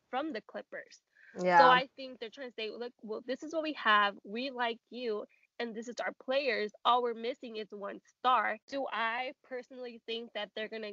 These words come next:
Speaker 1: get anybody? I think it's either you get both or you get none.
Speaker 2: Yeah.
Speaker 1: Just because I don't think K D's gonna come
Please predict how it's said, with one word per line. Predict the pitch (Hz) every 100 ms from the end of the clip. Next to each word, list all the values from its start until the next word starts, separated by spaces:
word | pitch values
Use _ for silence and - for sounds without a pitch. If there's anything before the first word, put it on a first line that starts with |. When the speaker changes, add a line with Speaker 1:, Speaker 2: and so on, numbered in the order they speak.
| 196 -
Speaker 1:
get | 214 220 - _ -
anybody? | 226 233 262 277 302 - - _ _ _ -
I | 254 285 311 311
think | 339 330
it's | 254 269
either | 254 240
you | 220 233
get | 226 262 233
both | 233 277 381 403 -
or | 220
you | 214 214 214
get | 247 208
none. | 208 208 - - 233
Speaker 2:
Yeah. | 202 180 180
Speaker 1:
Just | 180 175
because | 285 330 277 233
I |
don't | 294 320
think | 294 285
K | - 311
D's | 294 285
gonna | 254 240
come | 233 254 220